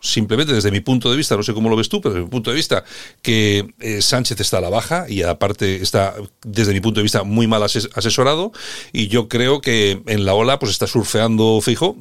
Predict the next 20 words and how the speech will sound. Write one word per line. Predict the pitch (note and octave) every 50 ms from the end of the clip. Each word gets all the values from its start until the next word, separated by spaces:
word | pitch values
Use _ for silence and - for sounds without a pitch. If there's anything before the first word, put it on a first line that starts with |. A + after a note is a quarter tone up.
| G#2+ F#2+ -
Parece | G2+ G#2 G2+ G#2+
ser | A#2 A#2+ A2+
que | - G#2 F#2+
no, | G2+ A2 A2 -
tampoco | - G2+ E2+ - C3 A2
tiene | G#2+ A2+ A2 G#2+
que | -
hacer | G#2 A2 G#2+
muchos | A2+ A#2+ - - A2 G#2
esfuerzos | G2 - - C#3+ C3+ B2+ - - - - - - - - - - -
porque | - A2+ E2 G#2+ G2+
puede | - A#2+ A2+ G#2+
llegar | G#2+ G#2+ G2+ A2 G#2+ G#2
a |
la | G#2 G2
orilla | G2+ A2+ C3+ A#2+ G#2+ F#2 E2 E2
casi, | - - G#2 - A2+
casi | - - - - G#2+
con | - A2 G#2+
tranquilidad. | G#2+ A2+ G#2+ G2+ G2 - A2+ A2 A2 C3 E3 A3